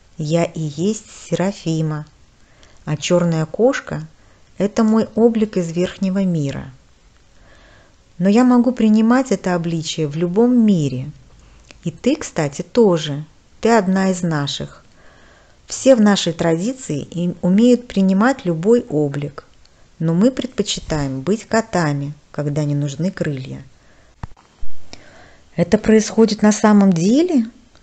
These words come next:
«Да нет никакого на самом деле. Есть мир, который ты видишь. Тебе дано видеть, как я меняю облик, потому что ты сама это умеешь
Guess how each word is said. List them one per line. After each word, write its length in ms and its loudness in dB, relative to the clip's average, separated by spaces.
«Да 240 4
нет 320 6
никакого 720 -2
на 160 0
самом 480 -2
деле. 520 -2
Есть 400 -2
мир, 320 6
который 420 0
ты 160 -2
видишь. 640 -4
Тебе 400 4
дано 420 2
видеть, 720 -4
как 320 -2
я 60 2
меняю 420 0
облик, 600 -2
потому 280 -2
что 200 -6
ты 440 0
сама 600 2
это 220 -4
умеешь 680 -4